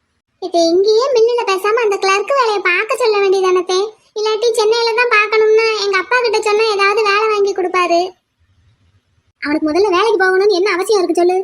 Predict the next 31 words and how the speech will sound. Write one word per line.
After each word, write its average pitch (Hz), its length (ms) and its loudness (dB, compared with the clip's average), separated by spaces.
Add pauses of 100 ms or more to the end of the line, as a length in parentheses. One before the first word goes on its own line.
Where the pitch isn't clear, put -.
(840)
இப்படியே 554 380 0 (100)
பேசாதீங்க 440 580 0
தே, 339 80 -2 (220)
வேலைக்கு 523 320 0
போக 466 220 0
வேண்டாமா? 381 360 0
அப்புறம் 330 300 -4 (360)
எத்தனை 403 300 -2
நாளைக்கு 440 320 0
உங்க 427 160 2
சொத்துலயே 453 460 0
அவன் 403 240 2
சாப்பிட்டுக்கிட்டு 392 420 0
இருப்பான்? 359 300 -2 (1040)
எங்க 370 240 0
சொத்து 427 240 2
எல்லாம் 494 180 0
அவனுக்கு 494 240 0
தானே 554 180 0
கோழி. 320 220 2 (760)
ஆமா, 330 240 -4
இப்படியே 466 300 -2 (100)
பேசி 466 320 0
பேசி 466 280 2
நீங்களே 480 340 0
அவனை 427 260 -2
பாதி 392 220 0
கெடுத்துருங்க. 415 540 0
என்ன 359 120 2 (1040)
தாத்தா, 311 280 -4 (420)
நீ 320 60 2